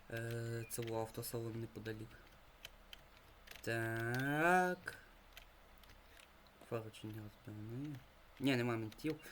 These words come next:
Можна не боятися, можна ганяти,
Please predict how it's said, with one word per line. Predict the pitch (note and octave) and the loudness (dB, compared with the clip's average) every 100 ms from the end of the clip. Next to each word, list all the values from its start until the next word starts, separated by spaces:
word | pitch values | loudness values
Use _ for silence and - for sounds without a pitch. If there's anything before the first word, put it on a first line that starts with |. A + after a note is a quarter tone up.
| - - - | -12 -10 0
Можна | B2 B2 A#2 A2+ A2+ | 2 4 2 2 0
не | A#2 | 0
боятися, | A2+ B2+ C#3 C3+ - A#2+ | 2 6 6 6 2 -2
можна | A#2 A2+ A#2 | -2 0 0
ганяти, | A2+ A#2 B2+ C3 - G#2+ G#2+ G2+ | 0 2 2 2 0 -2 0 -2